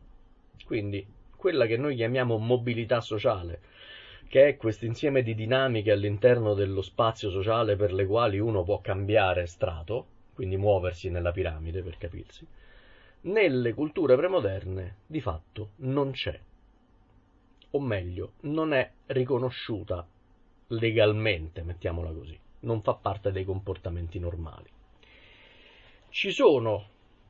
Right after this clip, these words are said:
nelle culture premoderne alcune strategie che è interessante mettere in luce perché ancora oggi poi,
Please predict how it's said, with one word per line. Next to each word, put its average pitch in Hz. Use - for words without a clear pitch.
nelle 139
culture 156
premoderne 180
alcune 175
strategie 113
che 113
è 104
interessante 104
mettere 101
in 101
luce 104
perché 87
ancora 117
oggi 92
poi, 87